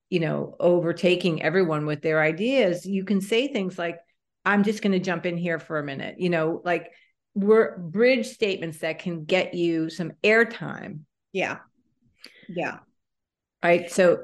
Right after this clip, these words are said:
Speaker 1: you wanna be ready with those. <laughs>
Speaker 2: Yeah, that's why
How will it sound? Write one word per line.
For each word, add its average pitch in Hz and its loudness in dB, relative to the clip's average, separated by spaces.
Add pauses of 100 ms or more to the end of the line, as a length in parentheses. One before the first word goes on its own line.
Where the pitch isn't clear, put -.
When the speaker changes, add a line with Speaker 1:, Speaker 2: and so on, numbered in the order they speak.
(120)
Speaker 1:
you 190 -2
wanna 185 4
be 180 6
ready 226 6
with 180 2
those. - 0
<laughs> 220 2 (880)
Speaker 2:
Yeah, 294 2
that's 349 0
why 440 0